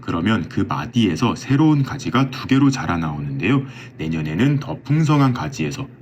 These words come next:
많은 꽃을 피워줄 거예요. 참, 향수국의 향기는 작고 동글동글한 참꽃에서 뿜어져 나오는데요.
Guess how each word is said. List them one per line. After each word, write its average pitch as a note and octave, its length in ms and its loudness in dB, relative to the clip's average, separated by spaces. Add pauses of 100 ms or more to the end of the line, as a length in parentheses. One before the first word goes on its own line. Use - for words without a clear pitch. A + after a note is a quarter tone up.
많은 A2+ 360 2
꽃을 - 460 -2
피워줄 C#3 440 2
거예요. - 300 -8 (720)
참, - 320 0 (340)
향수국의 D3+ 540 2
향기는 G#2+ 600 2
작고 D3+ 560 0
동글동글한 F#2 880 0
참꽃에서 C#3 680 0
뿜어져 C3 360 4
나오는데요. D2 640 0